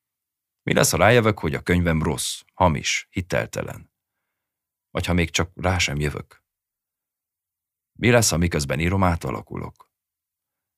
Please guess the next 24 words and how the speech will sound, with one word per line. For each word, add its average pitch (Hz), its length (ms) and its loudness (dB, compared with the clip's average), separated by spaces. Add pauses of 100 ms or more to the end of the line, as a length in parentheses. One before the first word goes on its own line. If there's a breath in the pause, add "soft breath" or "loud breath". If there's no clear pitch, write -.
(140)
Részben 95 420 0
ez 85 200 0
is 76 160 0
a 80 100 -2
cél, 57 420 -2
de 80 200 -4
mégis. 69 600 -4 (500)
Mi 117 140 0
lesz, 127 180 4
ha 98 100 2
annyira 101 300 4
átalakultam, 90 800 2
hogy 90 160 0
már 92 200 2
nem 123 140 0
tudok 78 300 -4
azonosulni 64 560 -2
azzal, 73 300 -2
amit 71 220 -4
megírtam? 60 720 -10 (1600)
Újra 90 360 0
kezdem, 98 460 -2
vagy 92 180 0
újat? 90 540 -4